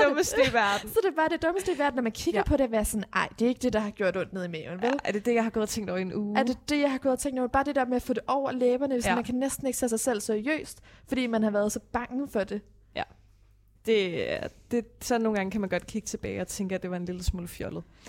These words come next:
Speaker 1: Præcis. Så vores budskab er, at man skal, øh,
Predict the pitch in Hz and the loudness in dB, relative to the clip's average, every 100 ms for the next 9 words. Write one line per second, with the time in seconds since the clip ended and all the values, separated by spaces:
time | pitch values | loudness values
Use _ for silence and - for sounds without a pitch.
0 | - - 240 - - - - - 240 233 | -6 -4 -4 -6 -10 -10 -14 -4 0 2
1 | 233 - 277 285 - 262 233 220 220 240 | 2 0 0 0 0 -2 0 2 2 2
2 | 240 226 214 214 - 220 214 208 208 196 | -2 0 -2 -2 -4 -2 -2 0 -2 -2
3 | 185 | -6